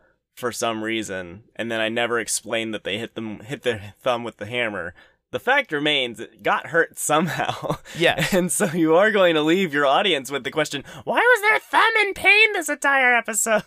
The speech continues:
Speaker 1: <laughs>
Speaker 2: Yeah, yeah, but that's not part of the solution. That's part of the setup of the problem. The fact that we never see how these nightmares started, and we, we're kinda, like, thrown partway through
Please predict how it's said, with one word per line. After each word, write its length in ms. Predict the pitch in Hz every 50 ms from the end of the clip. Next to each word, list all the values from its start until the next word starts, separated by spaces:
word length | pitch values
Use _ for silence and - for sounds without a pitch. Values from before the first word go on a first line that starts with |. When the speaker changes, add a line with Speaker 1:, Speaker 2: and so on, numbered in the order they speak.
| -
Speaker 1:
<laughs> 100 | 196 180
Speaker 2:
Yeah, 380 | 180 196 247 240 165 127 101 95 107
yeah, 200 | 160 170 151 135
but 100 | 147 180
that's 140 | 190 175 -
not 100 | 175 151
part 140 | 175 170 160
of 60 | 135
the 80 | 135
solution. 580 | 123 - 156 190 208 202 190 - 165 151 147 135
That's 200 | - 143 151 - -
part 180 | - 139 135
of 60 | 123 110
the 100 | 117 120
setup 340 | - 135 127 123 117 - _ -
of 200 | 131 120 101 -
the 80 | 107
problem. 500 | 98 135 120 107 98 - - - - 120 _ _ _
The 80 | 127 123
fact 200 | 127 139 131 127
that 60 | - 120
we 100 | 123 123
never 220 | 139 139 120 120 117
see 480 | - - 190 185 170 160 156 151 156 - _ _ _ _ _
how 240 | - - 135 123 123
these 200 | 113 127 127 113
nightmares 320 | 127 120 101 110 110 110 -
started, 520 | - - 208 202 196 190 190 185 175 180 -
and 200 | - 147 147 139
we, 180 | 135 135 127 117 -
we're 100 | - -
kinda, 200 | - 156 135 127
like, 240 | 117 120 117 - - _ _ _ _ _ _
thrown 380 | - - 160 165 160 151 139
partway 340 | 127 147 143 131 - 127 120
through 560 | 117 - - 196 190 180 175 170 160 156 147